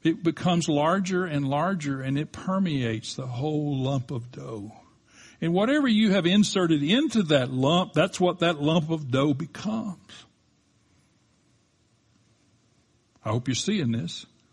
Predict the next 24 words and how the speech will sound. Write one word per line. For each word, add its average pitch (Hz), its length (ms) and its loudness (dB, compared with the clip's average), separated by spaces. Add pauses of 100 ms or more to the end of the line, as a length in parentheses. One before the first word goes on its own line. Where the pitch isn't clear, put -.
(800)
And 151 100 2
just 220 320 2
as 214 180 2
the, 156 360 0
this 165 240 0
lady 185 540 4
hid 220 580 4 (580)
the 147 80 2
leaven 180 600 6
in 175 240 6
the 185 60 6
meal, 196 520 6 (1800)
God 214 400 6
has 165 240 4
hidden 196 480 4 (320)
his 269 360 6
kingdom, 220 680 4 (120)
that's 131 240 -2
you, 165 260 2
that's - 220 -2
me, 123 360 -4 (560)
inside 151 580 4
another 139 400 0
society. 117 720 -6